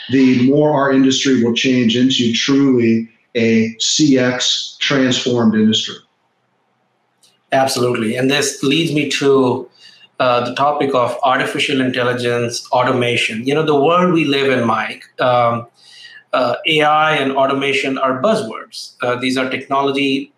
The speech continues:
Speaker 2: uh, words and hypes that have been created, but are they real? What's the impact of these technologies in the B P O industry from your lens?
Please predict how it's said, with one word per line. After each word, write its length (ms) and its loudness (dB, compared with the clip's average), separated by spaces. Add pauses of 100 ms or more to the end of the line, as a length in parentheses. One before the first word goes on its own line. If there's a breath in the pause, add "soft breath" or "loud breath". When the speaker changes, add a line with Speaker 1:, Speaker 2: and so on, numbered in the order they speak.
(140)
Speaker 2:
uh, 240 0
words 480 0
and 100 -4
hypes 680 -2 (320)
that 100 -2
have 160 -2
been 180 0
created, 440 -2
but 260 -4 (840 soft breath)
are 220 0
they 120 2
real? 480 -2 (120)
What's 380 -4
the 160 -2
impact 480 -2
of 100 -6
these 280 2
technologies 1000 -2
in 400 -4
the 80 -6
B 200 -2
P 160 -2
O 100 2
industry 420 -2
from 220 -2
your 220 2
lens? 520 -8